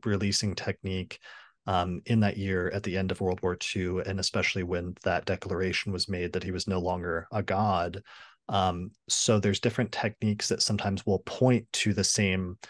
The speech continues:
time periods, and sometimes will give you additional or give you more information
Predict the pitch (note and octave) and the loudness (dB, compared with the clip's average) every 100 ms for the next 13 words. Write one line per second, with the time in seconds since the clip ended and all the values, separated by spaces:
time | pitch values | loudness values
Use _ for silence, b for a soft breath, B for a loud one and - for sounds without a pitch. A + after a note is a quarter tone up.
0 | B B - - C#3+ D3+ - G2 F2+ F2+ | B B -4 2 4 4 2 2 2 0
1 | F#2 - G#2+ G2+ A2 A#2 A2 G#2+ G2+ G2+ | 0 -2 0 0 2 2 2 2 2 2
2 | G2 F2+ G2+ - A2+ G2+ F#2+ F#2+ G2 G2 | 2 2 2 0 2 2 2 0 -2 -2
3 | F#2+ F#2 G2+ A2+ A#2 G2 F#2 G2+ G2 F#2+ | 0 2 4 4 4 2 -2 -2 0 0
4 | - - G2 F#2 | 0 0 0 0